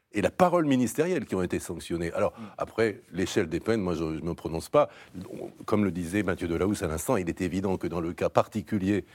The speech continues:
Speaker 1: de, de,
Speaker 2: Mm.
Speaker 1: de, de Patrick Balkany, ce qui est sanctionné, c'est ce que le,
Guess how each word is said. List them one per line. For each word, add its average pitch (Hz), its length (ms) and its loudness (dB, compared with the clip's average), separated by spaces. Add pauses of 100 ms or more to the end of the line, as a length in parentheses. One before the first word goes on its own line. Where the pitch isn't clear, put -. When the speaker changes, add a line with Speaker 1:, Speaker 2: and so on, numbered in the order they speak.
(400)
Speaker 1:
de, 82 720 -6
de, 80 480 -8 (760)
Speaker 2:
Mm. 107 220 -6 (320)
Speaker 1:
de, 107 120 -18 (120)
de 95 100 -8
Patrick 92 320 0
Balkany, 98 540 4
ce - 160 -2
qui - 160 0
est - 20 4
sanctionné, 107 600 2
c'est 110 260 0
ce - 100 -4
que - 120 -6
le, 71 240 -4